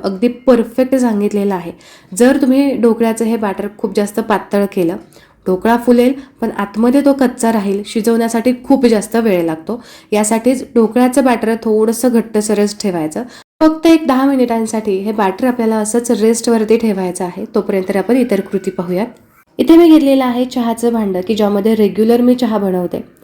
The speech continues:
फक्त भांडं घेत असताना ते खालून फ्लॅट असायला हवं, याची काळजी घ्यायची. किंवा याऐवजी तुम्ही कुकरचा डबा जरी घेतला तरीसुद्धा चालेल, तो खालून फ्लॅट असतो. आता यामध्ये मी वापरलेला आहे Audi-चा इको बेक पेपर. यावरती थोडंसं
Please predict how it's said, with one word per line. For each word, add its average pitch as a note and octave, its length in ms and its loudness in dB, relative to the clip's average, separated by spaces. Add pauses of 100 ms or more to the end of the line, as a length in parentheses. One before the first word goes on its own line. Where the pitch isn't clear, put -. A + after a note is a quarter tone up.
(320)
फक्त C4+ 260 2
भांडं C4+ 300 4
घेत B3+ 240 2
असताना G#3+ 340 -2
ते A3 180 -4
खालून A3+ 340 -2
फ्लॅट A#3 400 0
असायला A3+ 380 0
हवं, G3+ 280 -4 (300)
याची A3 280 2
काळजी A3+ 360 2
घ्यायची. G3+ 420 -2 (300)
किंवा A#3+ 200 2
याऐवजी B3+ 520 2
तुम्ही A#3+ 180 0
कुकरचा A3+ 420 -2
डबा G#3 260 0
जरी G#3+ 220 2
घेतला G#3 300 0 (120)
तरीसुद्धा G#3+ 420 2
चालेल, G#3 340 -2
तो A3 100 -2
खालून A3 280 0
फ्लॅट G3+ 340 -2
असतो. F3+ 300 -4 (380)
आता A#3+ 160 2
यामध्ये C4 380 4
मी D4+ 120 6
वापरलेला A3 500 -2
आहे F#3+ 220 -8 (100)
Audi-चा G#3 480 0
इको A#3 280 2
बेक A#3+ 340 0
पेपर. F#3+ 280 2 (760)
यावरती C#4+ 360 4
थोडंसं D4 440 2